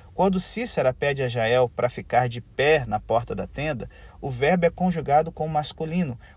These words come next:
como se ele estivesse falando com um homem, ou seja, é um ato falho, né, aqui na narração, em que mostra que foi Jael que tomou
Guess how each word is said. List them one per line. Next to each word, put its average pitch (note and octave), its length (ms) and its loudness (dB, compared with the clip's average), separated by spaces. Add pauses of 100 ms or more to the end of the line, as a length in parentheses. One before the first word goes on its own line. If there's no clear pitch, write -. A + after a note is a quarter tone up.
como E3 200 2
se - 140 0
ele G3 80 2
estivesse F3 420 0
falando F3+ 540 2
com F3+ 200 -2
um D#3+ 140 -2
homem, C3+ 240 0
ou B2 60 -4
seja, A#2+ 480 -2 (340)
é C#3+ 100 2
um D#3 80 6
ato F#3 220 4
falho, C3+ 560 6 (320)
né, C#3+ 300 4
aqui B2+ 260 0
na C#3 120 2
narração, B2+ 460 2
em E3+ 60 -4
que - 180 -6
mostra E3+ 400 4
que - 120 -12
foi F3+ 240 2
Jael G#3+ 640 8
que - 180 -10
tomou F#3+ 560 2